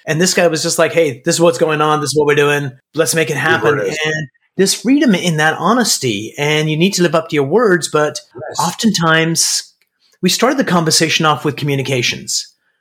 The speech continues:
Speaker 1: How do we communicate with other people in a way that we get connection? And if you are honest with someone, like, a good example of that would be if I said, "I have no money," and I'm, like, really aggressive about it,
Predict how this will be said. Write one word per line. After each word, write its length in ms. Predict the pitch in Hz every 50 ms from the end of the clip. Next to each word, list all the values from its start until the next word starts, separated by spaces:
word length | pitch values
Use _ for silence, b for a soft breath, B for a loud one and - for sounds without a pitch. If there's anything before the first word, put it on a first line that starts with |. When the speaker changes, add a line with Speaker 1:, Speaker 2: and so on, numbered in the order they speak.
| _ _
Speaker 1:
How 260 | - - - 151 175
do 80 | 196 190
we 260 | 190 214 208 196 202 -
communicate 520 | - 165 156 156 156 151 - 151 156 143
with 140 | 135 139 139
other 140 | 151 160 156
people 400 | 156 - 156 151 - - 151 143
in 80 | 139 135
a 40 | 135
way 220 | 127 135 139 139
that 200 | 139 135 135 127 123
we 120 | 139 131
get 340 | 123 139 135 135 135 - - B B B B B B B _ -
connection? 800 | - 156 151 147 151 151 - - - 165 156 151 151 151 143 - _ _ _ _ _
And 400 | 165 165 160 160 160 160 160 160 143
if 300 | 135 170 160 135 - 139
you 280 | 147 185 247 269 240
are 640 | 190 185 180 180 175 170 170 170 170 165 165 - - _ _ _ _ _ _
honest 440 | 156 175 208 247 254 240 - - -
with 160 | 160 139 123
someone, 600 | - 139 123 101 95 98 101 110 120 131 127 - _ _ _ _ _ _ _ _ _ _ _ _ _ -
like, 160 | 170 185 220
a 40 | 208
good 160 | - 269 294
example 480 | 302 302 214 214 190 185 - 196 175 170 160
of 80 | 135
that 260 | 131 135 139 127 -
would 220 | 131 135 147 139 127
be 380 | 131 123 117 113 113 117 120 _ _ _ _ _ _ _ _ _ _
if 140 | - - -
I 120 | 185 180 170
said, 240 | - - 165 156 -
"I 80 | - 160
have 160 | 190 240 269
no 180 | 277 262 254 240
money," 520 | 233 240 247 240 233 226 214 185 B B B B B -
and 460 | 175 180 180 180 185 185 180 185 180
I'm, 140 | 180 180 175
like, 200 | 180 175 170 170
really 280 | 170 185 185 185 185 151
aggressive 480 | 135 135 135 160 180 185 - - 165
about 320 | 151 143 123 113 101 101 113
it, 320 | 143 165 - - - -